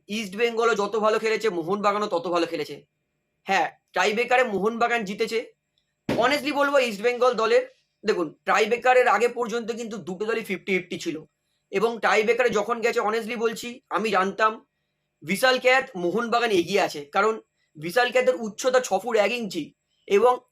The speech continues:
বিশাল ক্যাথের পেনাল্টি শুটআউটের ট্র্যাক রেকর্ড আউটস্ট্যান্ডিং। আজ পর্যন্ত কোনোদিন টাইব্রেকার বিশাল ক্যাথ হারিনি, এত ভালো ট্র্যাক রেকর্ড। তাই আমি জানতাম যে টাইব্রেকারে গেছে, বিশাল ক্যাথ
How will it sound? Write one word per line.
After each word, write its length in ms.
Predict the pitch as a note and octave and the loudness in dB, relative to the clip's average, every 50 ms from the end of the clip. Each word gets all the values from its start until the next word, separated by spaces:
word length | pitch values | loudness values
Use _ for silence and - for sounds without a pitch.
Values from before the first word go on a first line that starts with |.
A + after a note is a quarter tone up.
| _ - | _ -14
বিশাল 360 | - D#3 G3 F#3 - B3+ B3 A#3+ | -8 -8 -4 0 2 2 2 4
ক্যাথের 280 | B3 A#3+ A#3 B3 B3 B3 - | 2 2 4 4 2 2 -2
পেনাল্টি 340 | - G#3 G#3+ A3+ A3+ G#3+ A#3+ | -4 -2 -2 -2 -2 -4 -6
শুটআউটের 440 | - - A#3 G3 B3 A#3 G#3+ A#3 G3 D#3+ - | -10 -8 -2 0 0 0 0 -2 -6 -6 -4
ট্র্যাক 260 | - G#3 G#3 G3+ F#3+ | -2 0 0 0 2
রেকর্ড 320 | G#3 G#3 G#3 A3 A3 G#3+ G#3+ - | 0 0 2 2 0 0 2 2
আউটস্ট্যান্ডিং। 800 | F3 F#3+ G#3+ A3 G#3 - - - G3+ F#3+ G3 G3+ F#3+ F#3+ E3+ D#3 - _ _ _ _ _ _ _ _ - | 2 4 4 2 0 -2 -2 0 0 0 0 2 0 0 0 0 -4 _ _ _ _ _ _ _ _ -4
আজ 200 | - F3+ G#3 G#3 - | 0 0 0 0 0
পর্যন্ত 360 | A#3 A#3+ A#3 G3+ A#3 A3+ A#3+ | -4 -4 -2 -2 -2 -2 -2
কোনোদিন 480 | A#3+ - F#3+ G#3+ A3+ A#3+ G#3+ A#3+ A3 F3 | -4 -2 -2 -2 -2 -2 -2 -2 -4 -2
টাইব্রেকার 600 | G3+ F#3 F#3+ G#3 G#3 G#3+ G#3 G#3+ A#3 G#3+ F3+ E3+ | 0 2 2 2 2 0 2 2 2 2 2 0
বিশাল 360 | D3 E3 D#3+ - G#3 G3+ G3 | -4 -6 -4 0 0 0 2
ক্যাথ 180 | G#3+ G#3 G3 - | 0 0 0 0
হারিনি, 500 | - D3+ D#3+ F3 F3 E3 D3+ C#3+ - _ _ _ _ _ _ _ - | -2 -2 0 0 0 0 -2 -6 -10 _ _ _ _ _ _ _ -8
এত 220 | - F3+ F#3+ F#3 B3 | -4 -4 0 0 0
ভালো 260 | G#3+ F3 F3 G3 G3+ F#3 - _ _ _ - | 0 2 2 0 0 -2 -4 _ _ _ -6
ট্র্যাক 180 | - F#3 F3 E3 | -4 -2 -2 0
রেকর্ড। 240 | F3 E3+ E3 D#3+ | 0 -2 -2 -2
তাই 100 | E3 G#3 | 0 0
আমি 120 | G#3+ A#3+ A#3 | 0 0 0
জানতাম 400 | G3 G3+ G#3 G3+ - G3+ F3+ F3 | 0 0 0 2 0 0 0 0
যে 80 | F3 | -2
টাইব্রেকারে 460 | F3 - E3 E3+ F3+ F#3+ G3 G#3 G#3+ G3 | -2 0 0 2 2 2 2 2 2 2
গেছে, 240 | G#3 G3+ G3+ G#3+ A#3 B3+ - _ _ _ _ _ _ _ _ _ - | 0 0 0 0 -2 -2 -4 _ _ _ _ _ _ _ _ _ -10
বিশাল 260 | F3+ F3 - B3+ B3+ | -6 0 2 2 2
ক্যাথ 160 | B3+ C4 B3+ | 4 2 0